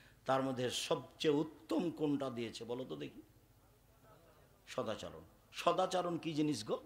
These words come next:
ভালো কথা, ভালো কর্ম। সদাচরণ কি জিনিস? ভালো কথা, ভালো কর্ম। লোকে বলে ছেলেটা ভালো, এ-, এই যে এটার নাম সদাচরণ। লোকে বলে ব-, ছেলেটার ব্যবহার ভালো,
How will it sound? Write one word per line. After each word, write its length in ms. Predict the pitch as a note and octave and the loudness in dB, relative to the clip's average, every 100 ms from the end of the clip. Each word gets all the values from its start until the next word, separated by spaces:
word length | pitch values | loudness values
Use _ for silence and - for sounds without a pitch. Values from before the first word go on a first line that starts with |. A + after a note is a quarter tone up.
| - - - - | -12 -20 -14 -6
ভালো 320 | A2 C#3+ D3 | 0 2 2
কথা, 260 | C3 C3 D#3 | 0 -4 -4
ভালো 280 | C3+ B2+ | -2 -2
কর্ম। 320 | A#2 G#2 E2 D#2+ - - - - _ - | -2 -6 -10 -16 -20 -20 -20 -20 _ -16
সদাচরণ 580 | - E3 F3+ F3 F3+ F3+ | 0 2 4 2 2 0
কি 140 | E3+ | 0
জিনিস? 440 | E3 F3 C3+ - - - - - - - - - - - - - - - | 0 2 2 -2 -12 -18 -20 -20 -20 -20 -20 -20 -20 -20 -20 -18 -12 -2
ভালো 300 | B2+ D#3 F#3 E3+ | 2 6 6 4
কথা, 220 | F3 F3+ | 2 2
ভালো 260 | E3+ E3+ D3+ | 4 6 4
কর্ম। 300 | A#2+ G#2+ A#2 | 2 -2 2
লোকে 340 | F3+ G3 B3+ | 2 6 6
বলে 260 | F#3+ F#3 - | 6 4 4
ছেলেটা 340 | G3+ F#3+ F3+ | 4 6 6
ভালো, 260 | D3 A#2+ - | 4 0 -2
এ-, 140 | F#3+ | -2
এই 140 | - G#3+ | 2 2
যে 200 | F#3 - - - - | 2 -6 -10 -8 -2
এটার 200 | F3 F3+ | 0 0
নাম 140 | G3 | -2
সদাচরণ। 540 | - D3+ A#2+ G2+ - - - - - _ _ _ _ _ _ _ _ _ D#3+ | -2 -2 -4 -8 -14 -18 -20 -20 -20 _ _ _ _ _ _ _ _ _ 10
লোকে 280 | G#3 G#3+ A#3 | 12 12 10
বলে 260 | G#3+ G3+ - | 10 8 6
ব-, 220 | G#3+ - | 0 0
ছেলেটার 360 | - G3+ G3 G3+ | 4 6 8 8
ব্যবহার 380 | F#3 E3+ E3 F3+ | 6 6 6 6
ভালো, 320 | D3+ B2 | 4 2